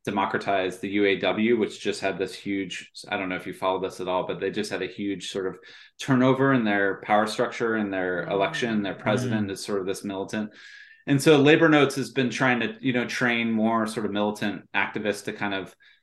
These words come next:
Speaker 1: uh, build more fighting democratic unions. And, um, and in fact, when I was talking earlier about how unions were really on the front lines resisting deregulation in the nineteen nineties, I was drawing from a Labor Notes article that was talking to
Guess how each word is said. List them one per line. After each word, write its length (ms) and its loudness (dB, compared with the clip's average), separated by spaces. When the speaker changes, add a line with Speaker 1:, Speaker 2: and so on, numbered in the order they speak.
Speaker 1:
uh, 380 -4
build 240 6
more 180 2
fighting 680 0
democratic 560 -2
unions. 540 0
And, 480 -2
um, 320 0
and 100 4
in 100 6
fact, 380 4
when 120 2
I 100 4
was 120 2
talking 320 2
earlier 360 4
about 280 2
how 280 2
unions 520 -4
were 120 -2
really 260 2
on 80 2
the 80 -4
front 280 -4
lines 340 0
resisting 640 -2
deregulation 800 2
in 100 -8
the 80 -8
nineteen 340 -6
nineties, 460 -2
I 80 0
was 160 -2
drawing 320 -2
from 240 -6
a 40 -6
Labor 300 0
Notes 260 -4
article 420 0
that 140 0
was 140 -10
talking 440 -4
to 260 -6